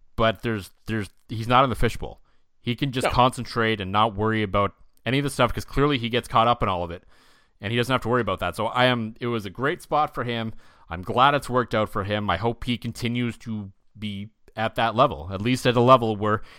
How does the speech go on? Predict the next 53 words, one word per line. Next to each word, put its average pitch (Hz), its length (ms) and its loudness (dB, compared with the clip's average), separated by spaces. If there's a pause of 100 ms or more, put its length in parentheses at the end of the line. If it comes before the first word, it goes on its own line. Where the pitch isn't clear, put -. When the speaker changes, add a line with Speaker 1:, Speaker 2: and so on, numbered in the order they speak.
(140)
Speaker 1:
he 117 120 -2
is 113 140 2
able 113 280 2
to 104 160 -4
lead 104 260 -2
a 92 60 -2
team 95 260 -8
to 87 100 -14
success, - 400 -16
because 90 300 -12 (240)
he 120 100 -4
deserves 131 320 2
it. 95 80 -8
He's 95 100 -6
a 208 60 -6
great 131 220 4
dude, 147 220 0
and 101 120 -4
a, 87 60 -10 (160)
he 117 240 0
is 147 120 0
a 135 40 -6
pretty 147 220 -2
good 131 160 -2
football 151 320 2
player. 98 360 -2 (360)
It 113 140 -8
just 120 160 -4
wasn't 98 240 -4
going 87 180 -10
to 76 60 -14
happen 76 260 -16
here. - 180 -20 (420)
Speaker 2:
No, 127 260 -6
certainly. 82 640 -12
But 104 180 -4 (100)
the 123 160 -10
more 143 220 2
and 151 80 2
more 135 160 -2
I 120 40 0
look 120 200 -4
into 113 160 -6
the, 101 340 -2
uh, 92 200 0
the 98 100 -6
Cody 104 260 2
stats 92 320 0
than 92 140 -8
the 92 80 -6
Zach 95 240 -2
stats, 78 340 -4
like, 82 460 -4